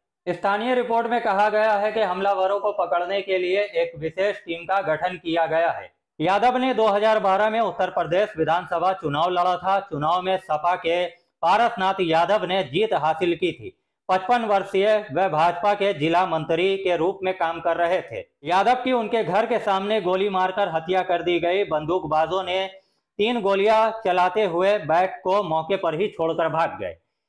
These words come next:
ये एक वेबसाइट है जिसने इस खबर को छापा है और भी बहुत सारे वेबसाइट ने इस खबर को छापा है, लेकिन वहीं आप छत्तीसगढ़ की ये खबर सुनिए, जहां पर पाँच दिनों में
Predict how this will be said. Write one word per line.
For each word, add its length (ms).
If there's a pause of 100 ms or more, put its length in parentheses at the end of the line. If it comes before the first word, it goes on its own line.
(140)
ये 300
एक 160
वेबसाइट 480
है 100
जिसने 300
इस 120
खबर 200
को 120
छापा 320
है 160
और 240
भी 100
बहुत 180
सारे 220
वेबसाइट 420
ने 220 (240)
इस 160
खबर 180
को 120
छापा 340
है, 100
लेकिन 280
वहीं 320
आप 520 (240)
छत्तीसगढ़ 500
की 120
ये 200
खबर 320
सुनिए, 360
जहां 240
पर 200
पाँच 440
दिनों 320
में 360